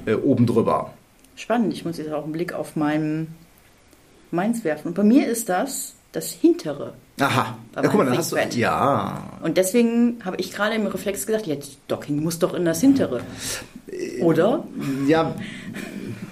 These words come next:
Speaker 1: Wenn ich jetzt dazu sage, dass ich mit meiner Kombination, äh, X one Carbon Gen ten und,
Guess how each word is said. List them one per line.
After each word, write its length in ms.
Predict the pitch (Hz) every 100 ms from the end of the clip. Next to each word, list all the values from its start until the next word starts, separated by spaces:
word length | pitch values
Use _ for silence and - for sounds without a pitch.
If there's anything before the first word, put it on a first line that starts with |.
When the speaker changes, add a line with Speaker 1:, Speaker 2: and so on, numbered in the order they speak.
| -
Speaker 1:
Wenn 420 | 247 - 240 131
ich 80 | 143
jetzt 160 | 156 151
dazu 260 | 139 -
sage, 320 | 208 135 113 120
dass 220 | 120 - -
ich 240 | 190 -
mit 120 | 131
meiner 200 | 147 139
Kombination, 1040 | 123 120 113 104 104 - 107 107 127 143 -
äh, 320 | 107 107 -
X 180 | 120 -
one 120 | 107
Carbon 300 | 107 101 107
Gen 200 | 104 104
ten 380 | 107 104 120 123
und, 360 | 104 104 104